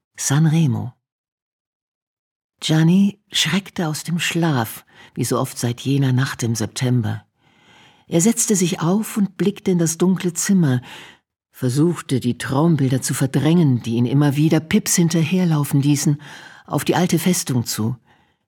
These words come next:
Die Beine wurden ihm schwer, als liefe er im tiefen Sand. Er sah zu Corinne, die ihre Hand auf seine Schulter gelegt hatte. „Ich hab dich wieder mal geweckt“, sagte er.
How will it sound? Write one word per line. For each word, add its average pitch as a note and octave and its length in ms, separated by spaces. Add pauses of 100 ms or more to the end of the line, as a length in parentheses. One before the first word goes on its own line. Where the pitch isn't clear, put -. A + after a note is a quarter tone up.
(120)
Die - 60
Beine C3 400
wurden A#2 200
ihm C#3 100
schwer, D#3 500
als F3 320
liefe F#3+ 440
er G3+ 140
im G3+ 140
tiefen G3 340
Sand. C#3 440 (2000)
Er F3+ 100
sah G3 260
zu - 140
Corinne, F#3+ 460 (440)
die - 60
ihre D3 200
Hand F3+ 220
auf B2 80
seine A#2+ 240
Schulter C3 380
gelegt C3+ 340
hatte. C3+ 300 (840)
„Ich - 220
hab F3+ 160
dich - 240
wieder D3+ 180
mal B2 160
geweckt“, - 600 (100)
sagte - 460
er. C3+ 300